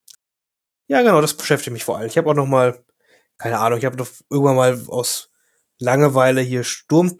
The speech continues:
ach, Sturmtruppen bemalt, weil ich die noch nicht bemalt hatte. Total verrückt. Ich hab, wollte mal eine Liste spielen mit, mit, äh,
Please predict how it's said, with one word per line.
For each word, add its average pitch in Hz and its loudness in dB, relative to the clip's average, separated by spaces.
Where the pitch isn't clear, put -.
ach, - -12
Sturmtruppen 160 -2
bemalt, 123 0
weil 113 0
ich - -16
die - -18
noch 117 -4
nicht 117 -10
bemalt 110 -6
hatte. 107 -8
Total 127 0
verrückt. 135 -2
Ich 135 -12
hab, 127 -4
wollte 147 2
mal 135 4
eine 131 2
Liste 147 0
spielen 139 0
mit, 127 -6
mit, - -12
äh, 120 -2